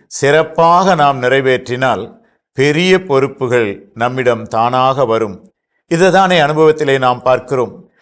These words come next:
சில சமயங்களிலே மிக இளம் வயதில் இருப்பவர்கள் வேலைக்கு சேர்ந்து வேகமாக அவர்கள் படிநிலையிலே உயர்ந்து போவதும் நம்முடைய வாழ்க்கை அனுபவம். காரணம் என்ன? அவர்களுக்கு இளம் ரத்தம்,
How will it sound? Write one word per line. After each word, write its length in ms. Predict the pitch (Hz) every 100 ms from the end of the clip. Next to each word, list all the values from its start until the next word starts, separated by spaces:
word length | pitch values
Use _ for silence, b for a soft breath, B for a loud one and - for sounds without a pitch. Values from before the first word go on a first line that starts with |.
| _
சில 220 | - 131
சமயங்களிலே 880 | 123 135 160 170 151 147 147 120 - b b b b
மிக 600 | 123 165 180 156 104 -
இளம் 300 | 143 165 185
வயதில் 340 | 160 160 170
இருப்பவர்கள் 560 | 151 151 147 139 135 135
வேலைக்கு 420 | 127 143 147 147
சேர்ந்து 720 | 131 135 143 160 143 104 - b b b
வேகமாக 880 | 107 143 226 233 175 160 160 151 120 - - _
அவர்கள் 460 | - 151 156 170 131
படிநிலையிலே 680 | 156 180 196 156 147 143 143
உயர்ந்து 440 | 131 147 156 156
போவதும் 640 | 127 127 131 160 196 160 - -
நம்முடைய 560 | 131 131 127 123 117 -
வாழ்க்கை 400 | 123 135 139 135
அனுபவம். 560 | 120 120 120 104 - _ _
காரணம் 360 | - 147 156 156
என்ன? 460 | 135 135 135 139 B B B B
அவர்களுக்கு 840 | 147 170 160 147 123 143 135 110
இளம் 260 | 117 135 160
ரத்தம், 600 | 143 135 - 135 139